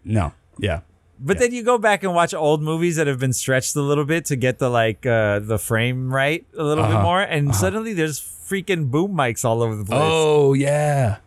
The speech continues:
Speaker 1: Did I ever
Speaker 2: Yeah.
Speaker 1: tell you that happened in a movie I saw, um, Adaptation with, uh, Nicolas Cage? And,
Speaker 2: Okay,
Speaker 1: uh,
Speaker 2: I
Speaker 1: back
Speaker 2: love that movie. It's a great movie.
Speaker 1: But you know what? This only happens on film,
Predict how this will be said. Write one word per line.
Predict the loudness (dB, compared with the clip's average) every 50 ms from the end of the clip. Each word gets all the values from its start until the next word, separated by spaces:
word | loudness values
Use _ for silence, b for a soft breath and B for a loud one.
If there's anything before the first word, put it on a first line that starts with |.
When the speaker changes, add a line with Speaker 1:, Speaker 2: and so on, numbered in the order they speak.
| _ _
Speaker 1:
Did | 2 4
I |
ever | 4 4
Speaker 2:
Yeah. | 4 4
Speaker 1:
tell | 4 4
you | 6 4
that | 4 4
happened | 2 0 0 0 0 0
in | 2
a | 4
movie | 4 4 4 4
I | 2 2
saw, | 2 2 0 2 4
um, | 4 4 4 4 2 2 -2 -4 -2
Adaptation | -2 0 0 -2 -2 -2 0 0 0 2 2 2 2 2
with, | 2 2 0 0
uh, | 2 2 2 0 -2 B B B B B B B B B B B B 2
Nicolas | 2 2 4 2 0 0
Cage? | 2 2 4 6 6 6 4 2 -2 -8 -8 -2
And, | 0 2 4 4 4 4
Speaker 2:
Okay, | 4 4 4 4 2 2
Speaker 1:
uh, | 2
Speaker 2:
I | 4
Speaker 1:
back | 4 2 2
Speaker 2:
love | 2
that | -2 -2 0
movie. | -2 -2 0 0
It's | 0 0 0
a | 0
great | 0 0 0 0
movie. | 0 0 0 0 0 2
Speaker 1:
But | 2 2 2
you | 4 4
know | 4 6
what? | 4 4 4
This | 2 0 2
only | 4 4 4 4
happens | 4 4 2 2 2 2 2 2 0 -6 _ _ _ _
on | 2 4 4 4 2 0
film, | 0 0 2 2 4 4 2 0 -2